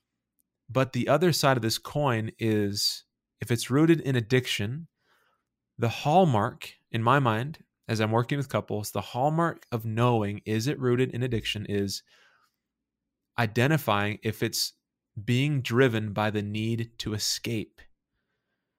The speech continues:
So people turn to their behavior or habit, or, uh, behavior or substance, whether it's a habit or addiction, if they turn to it because they're trying to avoid, numb out, or escape a feeling or a situation,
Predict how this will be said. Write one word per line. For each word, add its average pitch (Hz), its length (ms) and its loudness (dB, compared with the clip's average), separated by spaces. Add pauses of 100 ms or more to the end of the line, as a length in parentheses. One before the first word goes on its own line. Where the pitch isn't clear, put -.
(680)
So 110 260 0
people 131 440 0
turn 139 380 0
to 123 300 2
their 113 640 2
behavior 113 640 0
or 107 220 0
habit, 117 600 0
or, 82 140 -10
uh, - 340 -10
behavior 120 640 0
or 123 140 4
substance, 127 760 0 (280)
whether 117 180 6
it's 117 140 0
a 101 40 0
habit 127 280 4
or 131 120 6
addiction, 113 360 0
if 101 80 -8
they 107 140 0
turn 156 440 -2
to 107 200 -2
it 123 160 -4 (560)
because 123 260 2
they're 120 100 2
trying 127 320 0
to 117 140 2
avoid, 139 800 2 (160)
numb 123 420 2
out, 113 360 2 (100)
or 123 160 -2
escape 117 680 -2
a 110 80 -2
feeling 117 600 -2
or 110 140 -2
a 101 40 -2
situation, 107 800 -2